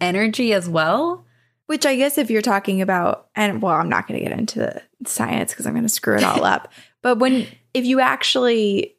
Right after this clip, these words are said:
Speaker 2: look into energy and you start dissecting things and you start truly understanding how energy interacts with its surroundings and it, the fact that it can never be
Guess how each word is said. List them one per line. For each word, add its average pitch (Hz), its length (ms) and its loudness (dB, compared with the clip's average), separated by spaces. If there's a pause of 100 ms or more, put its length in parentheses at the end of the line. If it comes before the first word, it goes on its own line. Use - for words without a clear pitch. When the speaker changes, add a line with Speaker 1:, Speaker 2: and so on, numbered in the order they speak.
(140)
Speaker 2:
look 196 280 0
into 190 240 2
energy 170 460 0
and 170 140 0
you 170 60 0
start - 320 -2
dissecting 190 580 -2
things 180 280 -2
and 185 180 0
you 180 60 0
start - 480 0 (280)
truly 190 340 2
understanding 165 1000 0 (400)
how 185 320 0
energy - 760 -2 (180)
interacts 185 760 -2
with - 400 -2 (180)
its - 240 -6
surroundings 185 720 2
and 180 380 0
it, - 280 -2 (120)
the 202 80 0
fact 170 240 0
that - 80 2
it - 80 -2
can 180 120 -2
never 151 280 0
be 196 360 -2